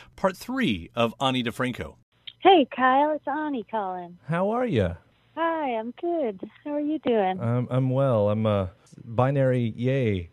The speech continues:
Speaker 3: What a great record. <laughs>
Speaker 2: Yay. Oh, cool. Binary, yay.
Speaker 3: Yeah,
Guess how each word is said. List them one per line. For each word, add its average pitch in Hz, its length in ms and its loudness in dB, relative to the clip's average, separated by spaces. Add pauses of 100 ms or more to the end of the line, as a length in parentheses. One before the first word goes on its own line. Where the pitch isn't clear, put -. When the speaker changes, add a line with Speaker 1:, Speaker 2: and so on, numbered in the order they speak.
(120)
Speaker 3:
What 123 200 2
a 123 60 4
great 123 260 4
record. 123 400 4 (160)
<laughs> - 160 -4
Speaker 2:
Yay. 277 720 0 (120)
Oh, 247 360 2
cool. 254 580 2 (100)
Binary, 294 480 4
yay. 302 680 4
Speaker 3:
Yeah, - 300 4